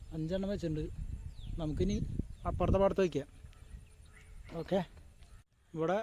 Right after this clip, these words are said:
ഇവിടെ തൊട്ട് വീണ്ടും നമ്മൾ വെച്ചിട്ടുണ്ട്. ഇവിടെ ഒരു പതിനാലെണ്ണം വെച്ചിട്ടുണ്ട് മൊത്തം. കാണാൻ പറ്റും. മൊത്തം അങ്ങട് വെച്ചിട്ടുണ്ട്. വേണ്ട, കുപ്പികൾ കിടക്കണം കേട്ടോ. പിന്നെ ഈ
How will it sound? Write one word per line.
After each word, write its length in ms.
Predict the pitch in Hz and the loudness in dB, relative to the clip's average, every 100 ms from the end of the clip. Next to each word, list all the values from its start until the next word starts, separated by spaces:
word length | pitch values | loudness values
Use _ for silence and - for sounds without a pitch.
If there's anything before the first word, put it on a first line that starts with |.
| 226 | 2
ഇവിടെ 140 | 190 214 | 2 4
തൊട്ട് 160 | 214 226 | 6 6
വീണ്ടും 200 | 196 196 | 6 6
നമ്മൾ 140 | 196 202 | 8 8
വെച്ചിട്ടുണ്ട്. 380 | 202 170 165 156 208 - - - - - - - - - - - - - | 6 4 2 2 2 -4 -16 -16 -16 -16 -18 -18 -16 -16 -12 -10 -12 -4
ഇവിടെ 140 | 160 175 | -2 4
ഒരു 40 | |
പതിനാലെണ്ണം 420 | 220 214 190 190 202 | 8 8 8 6 4
വെച്ചിട്ടുണ്ട് 280 | 190 170 165 | 2 2 2
മൊത്തം. 220 | 139 131 - - - - - - - - | 2 -2 -4 -10 -8 -4 -4 -6 -8 -4
കാണാൻ 200 | 151 143 165 | 0 0 0
പറ്റും. 200 | 175 175 - - - - - - - - - - - - - - - - - - | -2 -4 -6 -12 -14 -14 -14 -14 -14 -16 -16 -20 -18 -20 -18 -20 -20 -18 -16 -12
മൊത്തം 200 | 151 - | -10 -4
അങ്ങട് 120 | 165 170 | -2 0
വെച്ചിട്ടുണ്ട്. 280 | 160 151 139 - - - - - - - - - - - - - | 0 -2 -2 -8 -10 -10 -12 -14 -14 -14 -14 -16 -14 -14 -14 -8
വേണ്ട, 180 | 151 139 98 - | -6 -4 -6 -10
കുപ്പികൾ 280 | 151 - 165 | -8 -2 0
കിടക്കണം 240 | 165 160 131 | 2 0 -2
കേട്ടോ. 140 | 120 107 - - - - - | -6 -12 -20 -20 -20 -16 -4
പിന്നെ 180 | 160 185 | 0 2
ഈ 20 | 185 | 2